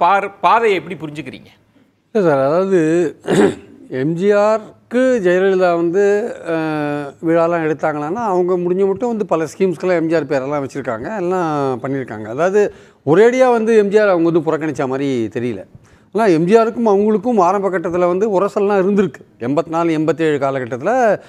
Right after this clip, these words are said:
Speaker 2: ஆர் எம் வீரப்பன் வந்து நிறைய குளறுபடியெல்லாம் பண்ணிட்டாரு. அவங்க ரெண்டு பேருக்குள்ள பிரச்சனையெல்லாம் வந்தது. அதுக்கப்புறம் வந்து அவங்க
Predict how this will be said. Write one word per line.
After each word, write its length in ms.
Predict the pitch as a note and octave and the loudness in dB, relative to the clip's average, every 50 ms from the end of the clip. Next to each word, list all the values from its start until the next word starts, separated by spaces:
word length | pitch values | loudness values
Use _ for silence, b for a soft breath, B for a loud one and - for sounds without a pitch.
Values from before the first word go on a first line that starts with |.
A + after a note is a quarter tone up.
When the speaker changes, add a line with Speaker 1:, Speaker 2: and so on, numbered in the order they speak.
| B B B | B B B
Speaker 2:
ஆர் 180 | B D#3 F3+ F#3+ | B 2 2 2
எம் 160 | F#3+ F3 E3+ | 2 2 2
வீரப்பன் 300 | F3 F3 F3 C#3+ E3 D#3 | 2 2 2 0 -2 -2
வந்து 440 | D#3 D3 D3 D#3 E3+ F3 E3+ D#3+ D3 | -2 0 0 0 2 2 2 2 0
நிறைய 280 | C#3 C#3 C#3 D3+ D#3 D3 D3 C#3 B2+ A#2 A#2 A2 G#2+ - - | 0 -2 -2 0 2 2 2 2 0 0 -2 -4 -6 -4 -4
குளறுபடியெல்லாம் 520 | D3 D3+ D#3 D#3 C3 C3+ C#3 D3 C#3+ B2+ | -2 0 0 -2 -2 -2 -2 -2 -4 -4
பண்ணிட்டாரு. 400 | C3+ C3 C3+ A#2+ A2 A2+ B2 E3+ | -4 -4 -6 -4 -4 -4 -2 -2
அவங்க 280 | F#3 E3+ D#3+ D#3 D3 D3+ | -2 -2 -2 -2 -2 -2
ரெண்டு 200 | D3+ D3 D3+ D3+ | -2 0 0 0
பேருக்குள்ள 280 | D#3 C#3 D3+ D3+ D#3 D#3 | -2 -2 -4 -4 -6 -6
பிரச்சனையெல்லாம் 420 | D#3 C3+ - - D3 D3 D3 D#3 D3 | -6 -8 -8 -6 -6 -4 -4 -4 -4
வந்தது. 360 | C#3+ C3+ C3 D3 G3 B3+ - B B B B B B | -4 -4 -4 -4 -4 -4 -6 B B B B B B
அதுக்கப்புறம் 520 | B G#3 A3+ A#3+ A3 C4+ A#3+ - D4 C#4+ C#4 | B -2 -2 0 -2 -4 -2 0 0 2 2
வந்து 240 | C4 B3+ B3 C#4+ C#4+ | 2 0 0 2 2
அவங்க 680 | C4+ B3+ A#3 A#3 G#3+ G#3 G3 F3 D#3+ D3+ C3 A#2 A#2+ | 2 2 2 2 2 2 2 2 0 -2 -4 -8 -12